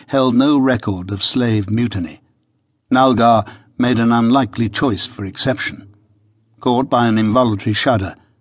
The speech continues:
Haldeth shook his head. "Be still." Dargier moved his ankle. A dissonant rattle of chain destroyed the night silence. "I've had enough." "Quiet, fool."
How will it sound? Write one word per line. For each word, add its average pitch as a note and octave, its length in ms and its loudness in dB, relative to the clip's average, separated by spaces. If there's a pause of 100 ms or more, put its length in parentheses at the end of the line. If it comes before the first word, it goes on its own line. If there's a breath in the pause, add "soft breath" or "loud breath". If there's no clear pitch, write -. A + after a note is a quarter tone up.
(240)
Haldeth G#2 540 0 (140)
shook - 280 -4
his G#2 160 -2
head. G#2 340 -4 (640)
"Be A2 160 -2
still." A2 560 -4 (880)
Dargier A2+ 500 2
moved G#2 320 -2
his A2 160 -2
ankle. G#2+ 400 -2 (600)
A C3+ 80 -2
dissonant C3+ 480 2
rattle C3 420 0
of G#2 80 -6
chain G#2+ 480 0 (240 loud breath)
destroyed A2+ 560 -2
the A2 100 -4
night G#2+ 300 -2
silence. F#2+ 560 -6 (920)
"I've G#2 600 0 (100)
had A#2+ 180 0
enough." F#2+ 480 -4 (840)
"Quiet, - 480 0
fool." - 560 -4